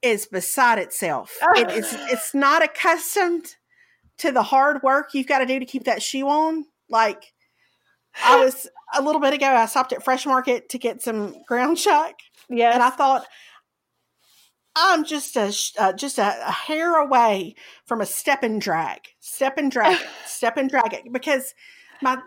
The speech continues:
Speaker 1: toe was very crimpy. It's
Speaker 2: Yeah.
Speaker 1: very upset
Speaker 2: Uh-huh. Well, it's
Speaker 1: with
Speaker 2: been
Speaker 1: what's required of
Speaker 2: codependent.
Speaker 1: it.
Speaker 2: It's been codependent on that big toe all winter
Speaker 1: Mm-hmm.
Speaker 2: long, and now you've
Speaker 1: Mm-hmm.
Speaker 2: separated 'em, and it doesn't know how to
Speaker 1: Mm-hmm.
Speaker 2: act.
Speaker 1: I have.
Speaker 2: Yeah, it doesn't
Speaker 1: Doesn't
Speaker 2: know
Speaker 1: know
Speaker 2: how
Speaker 1: what
Speaker 2: to
Speaker 1: to
Speaker 2: act.
Speaker 1: do.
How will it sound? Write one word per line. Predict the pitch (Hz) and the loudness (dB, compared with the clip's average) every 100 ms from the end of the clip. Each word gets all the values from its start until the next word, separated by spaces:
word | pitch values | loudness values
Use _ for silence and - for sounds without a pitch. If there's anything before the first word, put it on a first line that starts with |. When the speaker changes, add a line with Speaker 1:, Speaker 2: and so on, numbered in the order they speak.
| - | -8
Speaker 1:
toe | - 339 349 | 0 0 2
was | 277 247 | -2 -4
very | 269 294 302 | -4 -4 -4
crimpy. | - 294 277 262 165 - _ | -4 -2 -2 -4 -8 -12 _
It's | _ - | _ -12
Speaker 2:
Yeah. | 220 214 | -2 0
Speaker 1:
very | 262 285 | 2 0
upset | 254 247 269 214 170 - _ _ _ - | -2 -2 0 2 0 -4 _ _ _ -12
Speaker 2:
Uh-huh. | 214 226 220 | -6 -4 -4
Well, | 220 247 | 0 2
it's | 254 | 2
Speaker 1:
with | 294 | 0
Speaker 2:
been | 269 | 0
Speaker 1:
what's | 202 285 | 2 2
required | 285 233 202 190 | 2 2 2 2
of | 180 | 2
Speaker 2:
codependent. | 190 | 0
Speaker 1:
it. | - | -2
Speaker 2:
It's | 202 | -4
been | 240 220 | -4 -2
codependent | 254 247 220 240 254 226 | 0 0 -2 -6 -4 -2
on | 180 | -4
that | 180 175 | -4 -6
big | 190 226 - | -4 -4 -4
toe | 214 170 160 156 - | -4 -2 -4 -10 -6
all | - 190 190 196 | 2 4 6 4
winter | 190 208 185 | 0 -2 -2
Speaker 1:
Mm-hmm. | 180 | 0
Speaker 2:
long, | 202 185 151 151 - _ _ - | 2 0 -2 -8 -20 _ _ -4
and | 185 | -2
now | 185 | -2
you've | 196 180 170 | -2 -4 -12
Speaker 1:
Mm-hmm. | - 269 240 | -2 0 2
Speaker 2:
separated | - 175 170 165 | 0 0 -2 -6
'em, | 165 160 151 _ _ _ | -8 -8 -20 _ _ _
and | - 208 | -4 -4
it | 202 | -2
doesn't | 196 | -2
know | 196 | -2
how | 185 - | -2 -2
to | |
Speaker 1:
Mm-hmm. | 262 | -2
Speaker 2:
act. | - - | -2 -4
Speaker 1:
I | 214 | -2
have. | 247 226 208 - _ _ | 0 0 0 -8 _ _
Speaker 2:
Yeah, | 196 175 151 - | -2 -2 -2 -8
it | 196 | -2
doesn't | |
Speaker 1:
Doesn't | 240 208 | -2 0
Speaker 2:
know | 233 | 0
Speaker 1:
know | 226 | 2
Speaker 2:
how | |
Speaker 1:
what | 208 170 | 0 -2
Speaker 2:
to | 208 | -2
Speaker 1:
to | |
Speaker 2:
act. | 190 | -4
Speaker 1:
do. | 165 | -6